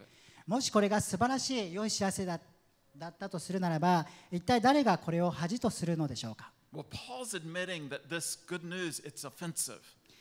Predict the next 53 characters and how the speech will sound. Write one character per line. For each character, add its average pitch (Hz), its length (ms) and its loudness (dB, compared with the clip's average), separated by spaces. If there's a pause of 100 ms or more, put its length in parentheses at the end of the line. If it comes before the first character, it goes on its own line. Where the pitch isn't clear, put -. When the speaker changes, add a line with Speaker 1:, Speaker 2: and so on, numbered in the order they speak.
(340)
Speaker 2:
パ 247 140 2
ウ 233 40 2
ロ 196 80 4
は 156 120 4
で 139 80 0
す 147 100 -6
ね、 165 80 0
こ 220 140 4
う - 20 6
言 226 80 4
う 220 40 2
ん - 20 -2
で 175 100 0
す - 100 -8
ね。 156 240 -4
こ 170 100 -6
の 170 140 -2
良 254 200 4
い 311 60 2
知 - 120 0
ら 190 80 4
せ 175 100 -2
は、 170 380 2
そ - 140 -6
れ 185 80 0
は、 214 240 4
あ 175 40 -2
の、 139 480 -6
感 240 220 -2
情 247 140 2
を - 20 2
害 240 180 2
す 262 120 -4
る 240 100 0
も 196 100 2
の 220 80 2
に 214 100 2
も 180 200 4
な 143 140 0
り 160 80 0
得 175 140 4
る 147 60 0
と - 80 -4
言 135 100 0
う - 40 -2
ん - 20 -4
で 104 100 -10
す。 - 200 -16 (100)
Speaker 1:
He's 170 120 -8
saying 156 320 0
something 143 440 -4
like 123 220 -10
this. - 400 -14